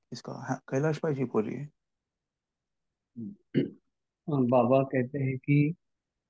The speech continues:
Speaker 2: अ, अभी हमें लाइट हाउस का भी कर्तव्य करना है। तो हमारे पास जो ज्ञान है, तो ये ज्ञान की रोशनी हमें हमारे संबंध संपर्क में आने वालों को देना है। और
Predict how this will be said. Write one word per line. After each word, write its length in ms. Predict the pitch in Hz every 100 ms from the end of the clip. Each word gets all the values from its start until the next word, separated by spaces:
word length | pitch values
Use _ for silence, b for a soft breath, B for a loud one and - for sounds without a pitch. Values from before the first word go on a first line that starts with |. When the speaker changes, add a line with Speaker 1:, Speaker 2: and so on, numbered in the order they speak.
| 156
Speaker 2:
अ, 340 | 135 131 131 139
अभी 180 | 131 151
हमें 720 | 135 135 139 139 151 180 135 127
लाइट 200 | 131 143 127
हाउस 260 | 131 - 143
का 80 |
भी 140 | 135 143
कर्तव्य 580 | - 127 120 127 127 123
करना 380 | - 113 120
है। 140 | 123 - _ _ _ _ _ _ -
तो 60 |
हमारे 440 | 123 123 131 139 143
पास 280 | 147 143 131
जो 400 | 123 139 143 -
ज्ञान 380 | 123 127 127 135
है, 220 | 123 117 113 - _ _ _ _ -
तो 80 | 139
ये 160 | 135
ज्ञान 320 | 127 131 135 147
की 160 | 151
रोशनी 440 | 143 139 135 143 139
हमें 440 | 120 127 131 127
हमारे 540 | - - 131 131 135
संबंध 420 | 131 131 127 131 131
संपर्क 440 | 123 113 123 123 127
में 160 | 127
आने 200 | 117 120
वालों 300 | 120 117 117
को 180 | - 127
देना 300 | 117 113 117
है। 200 | 113 139 - _ _ _ _ _ _ _ -
और 300 | 147 139